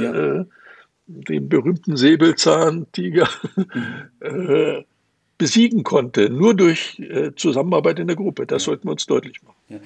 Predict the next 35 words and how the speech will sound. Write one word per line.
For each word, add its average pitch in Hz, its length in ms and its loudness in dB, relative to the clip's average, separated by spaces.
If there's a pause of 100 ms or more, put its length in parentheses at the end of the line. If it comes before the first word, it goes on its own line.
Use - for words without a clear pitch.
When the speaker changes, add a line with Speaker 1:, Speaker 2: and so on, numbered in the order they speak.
(140)
Speaker 1:
Das 117 140 -6
heißt, 131 260 -2
auch - 200 -2
durch 127 160 -4
die 120 120 -4
Gruppe 143 300 -6
oder 117 240 -2
nur 143 260 -2
durch 123 200 -6
die - 100 -14
Gruppe 117 320 -12
ist 113 140 -10
es 120 100 -14
mir 120 80 -6
möglich, 120 380 -8
dass 113 160 -8
ich 113 100 -12
nicht 110 160 -8
alles 123 220 -8
selbst 123 280 -6
mache, 131 200 -6
sondern 113 240 -4
dass 110 140 -6
ich 113 100 -14
mich 113 120 -8
eben 107 120 -8
auf 92 120 -4
das 117 180 -4
konzentriere, 113 640 -6
wo 104 100 -2
ich 123 160 -8
jetzt - 160 -14
persönlich 110 420 -2
gut 135 220 -4
bin, 156 180 -4